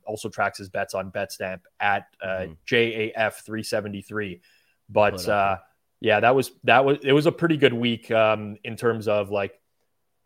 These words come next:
Speaker 1: the, the collective content we were able to put together leading up to March Madness. And, uh, he's a guy that, <laughs> I, I mean, you see the R O I, you see the closing line value, uh,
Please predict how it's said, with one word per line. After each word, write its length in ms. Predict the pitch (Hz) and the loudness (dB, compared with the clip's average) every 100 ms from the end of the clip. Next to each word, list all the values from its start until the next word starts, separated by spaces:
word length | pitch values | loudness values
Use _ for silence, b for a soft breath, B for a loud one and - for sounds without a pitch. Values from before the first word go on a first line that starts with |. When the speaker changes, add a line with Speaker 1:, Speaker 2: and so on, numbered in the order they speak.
| _ | _
Speaker 1:
the, 120 | - - - | -16 -12 -6
the 140 | 117 - _ | -6 -6 _
collective 760 | - 113 113 - 110 104 - - _ _ _ - | -4 2 2 2 -2 -4 -14 -20 _ _ _ -8
content 420 | 113 107 110 107 | -2 -2 -2 -6
we 80 | 107 | -4
were 140 | 104 | -2
able 180 | 104 107 | 0 -2
to 60 | 104 | -6
put 180 | 113 | -8
together 400 | 110 101 98 101 | -8 -6 -4 -6
leading 300 | 101 101 101 | -8 -8 -6
up 120 | 98 - | -8 -8
to 60 | |
March 300 | 98 95 - | -6 -6 -6
Madness. 500 | 95 92 92 92 - | -8 -8 -6 -8 -8
And, 240 | 98 92 92 | -8 -6 -4
uh, 160 | 92 - b | -4 -6 b
he's 200 | - 131 | -6 2
a 60 | 127 | 2
guy 320 | 117 113 113 | 6 6 6
that, 400 | 107 107 107 - _ _ | 6 2 2 -6 _ _
<laughs> 220 | _ - 127 - B B B B _ _ - | _ -6 -4 -4 B B B B _ _ -10
I, 260 | 117 104 107 _ _ - | -6 -4 -6 _ _ -6
I 120 | 117 | -4
mean, 160 | 110 110 | -2 -4
you 80 | |
see 160 | - 120 | -4 0
the 140 | 117 | 2
R 160 | 110 110 | 4 6
O 100 | 107 | 6
I, 160 | 113 107 | 4 2
you 100 | 104 | -2
see 140 | 120 | -4
the 80 | 107 | -4
closing 360 | - 110 107 | 0 -2 -2
line 220 | 107 104 104 | -4 -4 -4
value, 560 | 101 101 101 104 104 _ _ _ - | -4 -4 -6 -8 -10 _ _ _ -8
uh, 300 | 101 101 101 | -4 -2 -4